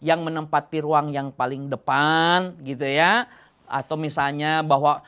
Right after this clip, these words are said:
khusus saf depan itu diperuntukkan bagi, bagi para hafiz Quran, maka kita baru boleh menempatinya di saf kedua, maka tidak ada masalah. Tetapi yang saya ketahui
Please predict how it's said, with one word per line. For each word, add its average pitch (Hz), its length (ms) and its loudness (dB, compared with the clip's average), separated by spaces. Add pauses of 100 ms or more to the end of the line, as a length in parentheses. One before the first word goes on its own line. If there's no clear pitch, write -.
(180)
khusus 202 400 -4
saf - 240 6
depan 175 400 4
itu 170 400 -4
diperuntukkan 175 840 -4
bagi, 160 380 -2
bagi 156 340 2
para 151 320 0
hafiz 160 460 -4 (100)
Quran, 165 680 0 (240)
maka 170 320 -2
kita 180 180 -6
baru 170 240 0
boleh 165 380 0
menempatinya 170 960 -4
di 160 160 -8
saf 156 320 -8
kedua, 165 500 -4
maka 330 220 -6
tidak 151 240 -4
ada 127 100 -10
masalah. 110 460 -18 (320)
Tetapi 226 560 0
yang 170 80 -6
saya 147 400 -6
ketahui 131 800 -8